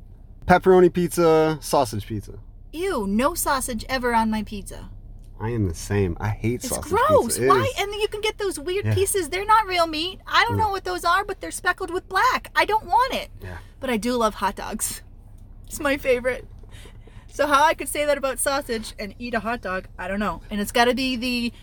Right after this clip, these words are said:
Speaker 2: ninety-nine cent bar S for eight. No kosher dogs to this guy.
Speaker 1: <laughs> That's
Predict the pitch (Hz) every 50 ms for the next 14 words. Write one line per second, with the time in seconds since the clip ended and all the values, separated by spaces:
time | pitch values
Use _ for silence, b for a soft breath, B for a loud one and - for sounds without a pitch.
0 | b b 208 220 226 254 269 285 294 294 294 294 - - - - 220 247 240 220
1 | - - - - - 233 220 233 262 285 285 277 - 247 240 240 240 233 - -
2 | - - - 254 240 220 - - - 277 254 247 247 - - - - - - -
3 | - - - - - - - - - - 202 196 214 226 247 262 269 262 - 277
4 | 240 240 - - 233 202 208 202 190 190 - - - 170 180 165 147 147 - -
5 | 104 92 - - - - - - - - - - - 523 - 165 165 - - 180
6 | 180 - - - - - - - - - - - - - -